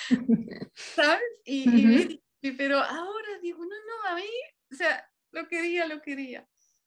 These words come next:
Speaker 1: Entonces, la paz interior, el, las
Speaker 2: Sí. Bueno,
Speaker 1: meditaciones.
Speaker 2: an-,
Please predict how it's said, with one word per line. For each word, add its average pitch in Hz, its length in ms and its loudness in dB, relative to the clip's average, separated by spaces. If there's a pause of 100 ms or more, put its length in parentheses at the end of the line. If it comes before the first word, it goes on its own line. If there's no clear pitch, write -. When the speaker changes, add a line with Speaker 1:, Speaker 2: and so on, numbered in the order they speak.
Speaker 1:
Entonces, 226 640 -8 (400)
la 214 220 -6
paz 311 200 -10
interior, 240 680 -6 (2000)
el, 185 1080 -6 (120)
las 185 440 0
Speaker 2:
Sí. 226 60 2
Bueno, 214 60 6
Speaker 1:
meditaciones. 214 800 2 (140)
Speaker 2:
an-, 214 100 0